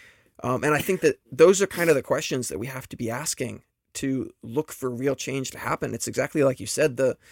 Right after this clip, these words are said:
those structures, those systems and institutions are still propping these people up and supporting them and protecting them. And in a lot of cases, not in the, maybe not in the case of, of, say, Bruxy, but in a lot of these cases, um, particularly John MacArthur's,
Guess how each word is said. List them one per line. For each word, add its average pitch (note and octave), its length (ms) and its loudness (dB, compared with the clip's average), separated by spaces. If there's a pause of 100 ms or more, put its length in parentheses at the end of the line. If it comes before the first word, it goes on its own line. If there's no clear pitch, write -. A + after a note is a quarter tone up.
(140)
those F#3 200 4
structures, E3 500 2
those C3+ 160 0
systems C#3 600 -2 (280)
and B2+ 160 -2
institutions C#3 720 -4 (100)
are C3 200 2
still - 320 0 (160)
propping D3+ 400 0
these C3 120 -6
people C3+ 300 -4
up C#3 140 2
and B2+ 100 -2
supporting D3+ 500 2
them B2+ 140 -2
and A#2+ 100 -6
protecting - 520 -8
them. G2+ 220 -6 (580)
And D3+ 400 8
in E3 100 6
a D3+ 60 8
lot F3 200 6
of - 60 -2
cases, - 560 -2
not D3 220 -2
in D3 80 -4
the, C3+ 160 -4
maybe D#3 280 0
not C#3+ 180 -2
in C3+ 100 -6
the C3 40 -6
case C3 300 -4
of, B2 220 -8
of, A2+ 120 -4
say, C#3 160 -2
Bruxy, C3 400 -2
but B2 120 -2
in B2 60 -6
a A#2+ 40 -8
lot C#3 160 -4
of E3+ 80 -2
these C3+ 160 -4
cases, - 560 -6 (380)
um, A2+ 180 -2
particularly B2+ 640 -2
John C3+ 300 -2
MacArthur's, C3 760 -2